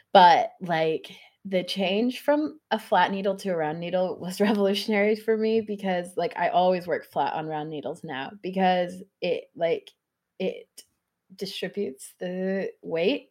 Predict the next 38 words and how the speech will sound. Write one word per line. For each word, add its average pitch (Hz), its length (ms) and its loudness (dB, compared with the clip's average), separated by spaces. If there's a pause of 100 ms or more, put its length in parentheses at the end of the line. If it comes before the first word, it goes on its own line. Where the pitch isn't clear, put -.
so 196 560 0
much. 196 340 -2
So - 140 -8
if 175 140 -10
you 208 80 -2
have 170 240 -4
issues, 202 440 -6
like, 160 220 -4 (580)
a 175 80 2
lot 180 260 2
of 196 80 -2
my 180 160 -2
issues 160 380 -4
are 156 100 -4
majority 156 540 -4
in 160 100 -6
my 139 140 -6
wrists. 151 720 -6 (500)
And 175 300 -2
with 190 200 -4
the 190 100 -2
round 180 320 0
needle, 196 400 2
I 175 100 -2
can 196 180 -8
kind 196 220 -4
of 185 140 -4
rest 156 320 -4
it 202 100 0
on 185 160 -4
my 175 140 -8
tummy. 185 600 -8 (440)
Well, 165 280 6
also 175 320 -2
maybe 170 280 -4
this 156 220 -4
is, 156 220 -8
like, 147 260 -2